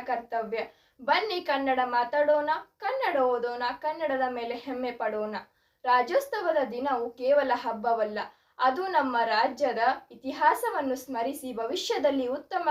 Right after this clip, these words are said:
ಕರ್ನಾಟಕ ನಿರ್ಮಿಸಲು ತೆಗೆದುಕೊಳ್ಳುವ ಪ್ರತಿಜ್ಞೆ. ನಮ್ಮ ಪ್ರೀತಿಯ ಕರ್ನಾಟಕ ಸದಾ ಶಾಂತಿಯುತ ಮತ್ತು ಪ್ರಗತಿಶೀಲೆ-, ಪ್ರಗತಿಶೀಲ ನಾಡಾಗಿರಲಿ.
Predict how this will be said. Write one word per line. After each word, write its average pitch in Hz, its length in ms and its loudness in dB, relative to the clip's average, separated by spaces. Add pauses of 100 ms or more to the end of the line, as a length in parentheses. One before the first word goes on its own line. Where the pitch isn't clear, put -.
ಕರ್ನಾಟಕ 285 640 0
ನಿರ್ಮಿಸಲು 247 880 -4 (180)
ತೆಗೆದುಕೊಳ್ಳುವ 277 840 2
ಪ್ರತಿಜ್ಞೆ. 240 720 -6 (320)
ನಮ್ಮ 339 240 -2 (100)
ಪ್ರೀತಿಯ 285 420 -2
ಕರ್ನಾಟಕ 277 640 0 (340)
ಸದಾ 311 300 2
ಶಾಂತಿಯುತ 349 760 -4 (160)
ಮತ್ತು 254 300 -6
ಪ್ರಗತಿಶೀಲೆ-, 262 1080 0
ಪ್ರಗತಿಶೀಲ 269 720 -2 (580)
ನಾಡಾಗಿರಲಿ. 254 840 2